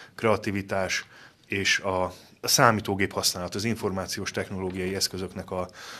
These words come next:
a használata. Ezek mind, ö, olyan képességek, ami nélkül ma már nehéz érvényesülni,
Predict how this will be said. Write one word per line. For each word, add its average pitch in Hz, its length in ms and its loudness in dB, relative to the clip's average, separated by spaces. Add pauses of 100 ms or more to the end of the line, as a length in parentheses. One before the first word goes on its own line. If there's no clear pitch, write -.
(200)
a 92 260 0 (140)
használata. 104 840 0 (440)
Ezek 117 280 4
mind, 110 480 2
ö, 104 180 4 (360)
olyan 107 220 2
képességek, 113 640 4
ami 107 180 2
nélkül 104 540 2 (160)
ma 101 100 0
már 98 280 2
nehéz 92 300 -2
érvényesülni, 92 800 -4